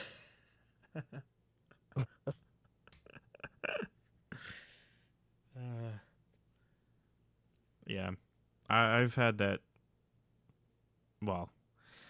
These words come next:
my ex's parents aren't that cra-, aren't as crazy as that, but there was a time where I was at a s-, I was at a grocery store and I saw them. I think they were leaving,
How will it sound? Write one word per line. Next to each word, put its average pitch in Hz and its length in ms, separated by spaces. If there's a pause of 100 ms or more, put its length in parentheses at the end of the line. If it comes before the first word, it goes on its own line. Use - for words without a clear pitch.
(920)
my 101 180
ex's 95 300
parents 90 400
aren't 92 240
that 98 320
cra-, 117 260
aren't 101 220 (240)
as 98 240
crazy 98 280
as 92 100
that, 104 320 (380)
but 98 280 (480)
there 127 180
was 101 140
a 98 60
time 101 260
where 92 80
I 92 100
was 92 200
at 90 100
a 95 40
s-, - 200 (140)
I 98 80
was 92 120
at 92 80
a - 320
grocery 98 320
store 92 260
and 87 100
I 87 40
saw 92 340
them. 104 260 (1200)
I 98 60
think 113 200
they 113 100
were 98 160
leaving, 90 800